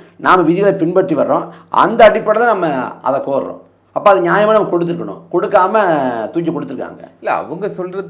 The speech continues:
Speaker 2: திரும்பியும் அண்ணாமலை அவர்கள் பா ஜ க மாநில தலைவர் சொல்றாங்க, இதெல்லாம் பா ஜ க தான் காரணம், பா ஜ க தான் காரணங்கிறீங்க. நாங்களா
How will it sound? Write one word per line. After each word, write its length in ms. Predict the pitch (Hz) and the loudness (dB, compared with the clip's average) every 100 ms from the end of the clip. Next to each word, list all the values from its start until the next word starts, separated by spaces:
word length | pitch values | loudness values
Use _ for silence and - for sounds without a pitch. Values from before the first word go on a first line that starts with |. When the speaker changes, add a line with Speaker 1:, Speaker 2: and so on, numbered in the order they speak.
| - | -10
Speaker 2:
திரும்பியும் 480 | 180 214 220 226 220 | -10 -6 -8 -8 -6
அண்ணாமலை 520 | 160 170 202 196 185 | -4 0 0 0 -6
அவர்கள் 220 | 156 151 | -6 -6
பா 160 | 139 143 | -2 -2
ஜ 180 | 165 | -2
க 100 | 165 | -4
மாநில 260 | 143 131 131 | -6 -6 -8
தலைவர் 320 | 127 120 120 | -8 -10 -10
சொல்றாங்க, 300 | 120 101 98 | -12 -10 -8
இதெல்லாம் 500 | 98 127 160 196 220 | -10 -6 -4 -4 -6
பா 160 | 175 175 | -2 -2
ஜ 200 | 180 190 | 0 -4
க 100 | 185 | -4
தான் 160 | 175 170 | -6 -6
காரணம், 400 | 160 147 151 151 | -6 -6 -8 -4
பா 140 | 147 | -2
ஜ 180 | 151 160 | -2 -4
க 80 | 156 | -4
தான் 160 | 151 151 | -6 -6
காரணங்கிறீங்க. 600 | 127 127 123 117 117 117 - _ _ | -8 -10 -14 -14 -14 -16 -16 _ _
நாங்களா 500 | 139 170 254 254 240 | -2 2 2 0 -2